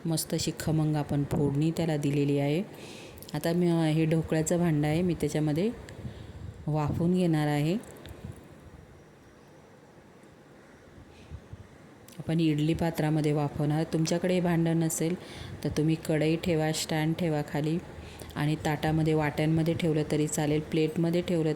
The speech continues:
तरी चालेल किंवा अगदी एकाच ताटामध्ये पसरून ठेवलं तरी चालेल. छान आकार देऊन तुम्ही नंतर, अ, म्हणजे करू शकता तसंही.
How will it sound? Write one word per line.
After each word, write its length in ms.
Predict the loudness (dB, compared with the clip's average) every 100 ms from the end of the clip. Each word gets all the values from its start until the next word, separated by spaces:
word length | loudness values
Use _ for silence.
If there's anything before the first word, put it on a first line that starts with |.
| 0
तरी 180 | 0
चालेल 380 | 0 0 0 0 -2 -10 -14 -14 -8
किंवा 260 | -2 0 2
अगदी 200 | 2 2
एकाच 460 | 2 0 -2 -2 -2
ताटामध्ये 460 | -2 0 0 0
पसरून 460 | -2 -2 -2 0 0
ठेवलं 260 | 0 0 0 2
तरी 180 | 0
चालेल. 320 | 0 0 0 0 -2
छान 180 | 0 0
आकार 340 | 0 -2 -2
देऊन 200 | 0 0
तुम्ही 260 | 0 0 2
नंतर, 320 | 0 0 -2 -4 -10 -16 -16 -16 -18 -10
अ, 60 | -4 0 2 0 -2 -6 -14 -14 -12 -12 -12 -12 -16 -8
म्हणजे 260 | -4 -2 -2 -6 -16 -20 -20 -4
करू 200 | 0 0
शकता 340 | 0 -2 -2 0
तसंही. 400 | 0 2 2 2